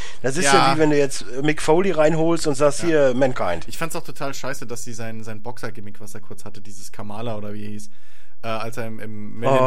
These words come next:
Speaker 2: Million-Dollar-Ding
Speaker 1: klasse.
Speaker 2: war, dass sie das nicht gewürdigt haben. Ich fand das großartig mit der dicken Goldkette und so. <laughs> Das,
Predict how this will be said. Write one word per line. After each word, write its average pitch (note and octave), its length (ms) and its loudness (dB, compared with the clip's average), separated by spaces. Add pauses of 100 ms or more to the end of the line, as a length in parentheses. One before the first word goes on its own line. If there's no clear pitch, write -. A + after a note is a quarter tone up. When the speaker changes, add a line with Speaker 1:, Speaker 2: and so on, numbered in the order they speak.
Speaker 2:
Million-Dollar-Ding A2+ 400 0
Speaker 1:
klasse. G#2+ 300 -2
Speaker 2:
war, G#2 220 -2 (580)
dass A#2+ 180 -2
sie A2 60 0
das A#2 260 0
nicht A2 300 0
gewürdigt G#2+ 400 0
haben. G2+ 140 0
Ich G#2 100 0
fand A#2 120 0
das - 120 0
großartig G#2+ 420 -2
mit G#2 80 0
der A2 80 -2
dicken A2+ 240 0
Goldkette G#2+ 540 0
und G2+ 100 0
so. G2+ 220 -2
<laughs> - 420 0
Das, - 260 0